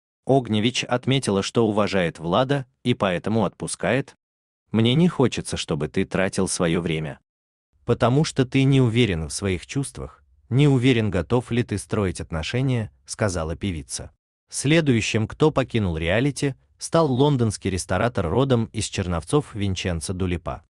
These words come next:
Хотя мужчина постоянно говорил холостячке о влюблённости, Злата усомнилась в искренности и решила, что это просто актёрская игра, и это только на камеру. Третьим участником, для которого шестой выпуск "Холостячки два" оказался финальным,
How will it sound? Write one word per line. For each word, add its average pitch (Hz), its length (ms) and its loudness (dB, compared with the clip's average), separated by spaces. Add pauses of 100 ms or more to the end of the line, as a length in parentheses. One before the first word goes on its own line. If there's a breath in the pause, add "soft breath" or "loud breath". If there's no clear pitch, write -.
(440)
Хотя 151 360 0
мужчина 156 500 2
постоянно 117 600 0
говорил 113 340 2
холостячке 104 760 -2
о 80 40 -4
влюблённости, 80 840 -4 (280)
Злата 131 420 2
усомнилась 117 720 0
в 117 80 0
искренности 107 580 -2
и 92 80 0
решила, 104 400 0
что - 180 -4
это 92 240 -2
просто 120 400 2
актёрская 101 540 -2
игра, 85 320 -2 (260)
и 165 80 2
это 139 240 4
только 95 320 -2
на 92 140 0
камеру. 69 500 -6 (1080)
Третьим 139 420 2
участником, 120 640 0
для 104 160 0
которого 120 400 0
шестой 113 440 0
выпуск 123 360 -2
"Холостячки 127 680 -2
два" 120 320 2
оказался 98 480 -2
финальным, 104 580 -2